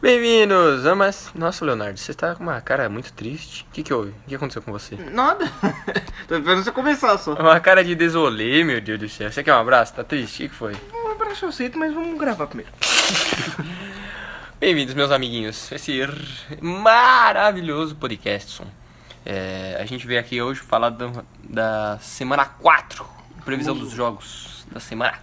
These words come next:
Speaker 1: quatro.
Speaker 2: Famoso next.
Speaker 1: Next. Estou aqui hoje, agora estamos desfalcados da presença de Iago Juliano, o melhor jogador da história do mundo.
Speaker 2: Por que eles tão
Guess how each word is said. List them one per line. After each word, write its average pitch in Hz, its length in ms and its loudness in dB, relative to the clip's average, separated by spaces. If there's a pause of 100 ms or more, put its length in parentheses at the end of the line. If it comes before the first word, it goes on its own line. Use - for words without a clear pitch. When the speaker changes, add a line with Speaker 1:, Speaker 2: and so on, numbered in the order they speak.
Speaker 1:
quatro. - 500 2 (460)
Speaker 2:
Famoso 233 680 0 (560)
next. 220 520 -10 (340)
Speaker 1:
Next. - 580 -6 (640)
Estou - 180 -2
aqui 143 400 0
hoje, 135 540 -2
agora 104 260 0
estamos 113 300 -6
desfalcados 110 500 4
da 107 80 -2
presença 113 400 -6
de 104 260 -6
Iago 107 260 -2
Juliano, 110 360 -6 (220)
o - 40 -10
melhor 107 200 -2
jogador 104 240 -8
da 104 60 -4
história 107 240 -4
do 107 80 -12
mundo. 147 200 -8 (720)
Speaker 2:
Por - 160 0
que 254 100 0
eles 156 420 2
tão 123 640 -4